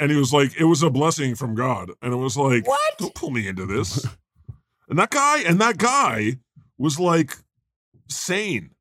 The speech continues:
Speaker 2: But do you think that the woman was fake?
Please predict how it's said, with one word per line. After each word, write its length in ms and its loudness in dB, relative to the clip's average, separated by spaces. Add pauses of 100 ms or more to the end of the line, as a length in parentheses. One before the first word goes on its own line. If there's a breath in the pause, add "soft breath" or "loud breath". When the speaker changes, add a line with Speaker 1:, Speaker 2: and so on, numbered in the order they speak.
Speaker 2:
But 240 -4
do 80 -2
you 200 4
think 280 -6
that 200 0
the 120 0
woman 500 0
was 220 0
fake? 540 -4